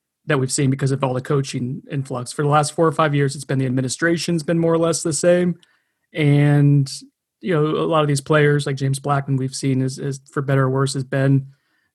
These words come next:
at the heart of, of this dumpster fire. And I feel bad for James 'cause he's been failed by the adults in this equation. But, you know, the, the Jimbo Fisher basically get that relationship devolving to the point where it was untenable.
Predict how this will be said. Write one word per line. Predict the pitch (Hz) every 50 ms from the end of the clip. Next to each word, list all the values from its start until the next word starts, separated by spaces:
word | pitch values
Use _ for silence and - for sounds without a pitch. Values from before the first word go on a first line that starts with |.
| _ _ -
at | - 139 131
the | - 131
heart | - 143 143 147 139
of, | 135 127 127 127 - - - _ _ 269
of | 202 135 131 123 139 - - 196 185 220 _ _ _ _ _ _ _ _ _ _ _
this | 285 262 202 135 131 139 131 131 127 - - - - _ _ -
dumpster | - 131 143 139 - - 143 131
fire. | - - 127 123 120 123
And | 127 123
I |
feel | 120 - 143 127
bad | 120 131 131 135 135
for | - 135
James | 127 131 131 127 135 135 135
'cause | - 151 127
he's | 139 147 143
been | 143 160 151
failed | - 165 160 170 170 160
by | 156 160 160
the | 151 156
adults | 151 139 147 170 185 190 - -
in | 165 147
this | 143 147 139 - - _ _ - _ _ _ _ -
equation. | 165 160 143 180 180 185 196 196 185 147 151 143 135 139
But, | 135 139 139 147 - - _ _ _ _ _ _ -
you | 190
know, | 190 190
the, | 170 175 185 - -
the | - 160 160 160 156 151 220 - - -
Jimbo | - 175 180 175 175 160
Fisher | - - 175 160 - - 170 165 160 160 156 160 143 _ _ _ _ _ _ _ _ _ _
basically | - 151 170 156 - 170 151 160 156 156
get | 143 170 156 139
that | 160 170 - - _ _ _ _ -
relationship | 185 185 170 165 165 165 147 - 170 139 - 160 156 - - _ _ _ _ _ _ _ _ _ -
devolving | 170 156 135 139 143 156 156 143 156 151 143
to | 151
the | 147 139
point | 139 - 156 151 151
where | 151 147
it | 147
was | 143 143 135 -
untenable. | - 131 123 117 - 160 156 160 165 160 180 180 185 180 180